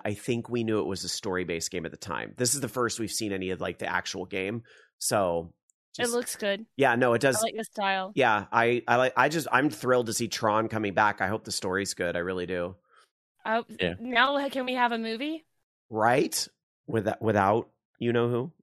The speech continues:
Speaker 1: Anyway. <laughs>
Speaker 2: Yeah.
Speaker 3: Mm-hmm.
Speaker 2: Uh,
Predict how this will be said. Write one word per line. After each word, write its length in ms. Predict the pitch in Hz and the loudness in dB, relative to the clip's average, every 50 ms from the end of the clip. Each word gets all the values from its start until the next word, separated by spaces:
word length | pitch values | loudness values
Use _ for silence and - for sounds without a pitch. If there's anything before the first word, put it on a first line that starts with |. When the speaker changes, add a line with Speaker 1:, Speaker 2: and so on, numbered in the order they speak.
| _ - | _ -4
Speaker 1:
Anyway. 340 | 110 110 104 90 90 104 - - | -2 0 0 0 0 0 -2 -2
<laughs> 60 | - - - - - - - - _ _ - 220 | -4 -12 -18 -18 -20 -20 -20 -20 _ _ -6 -4
Speaker 2:
Yeah. 280 | 214 202 190 190 185 | -2 -2 -2 -2 -6
Speaker 3:
Mm-hmm. 60 | 190 202 196 - - _ _ _ _ _ _ _ _ _ _ - 240 214 - | -8 -12 -18 -20 -20 _ _ _ _ _ _ _ _ _ _ -8 -4 2 4
Speaker 2:
Uh, 100 | 240 | 4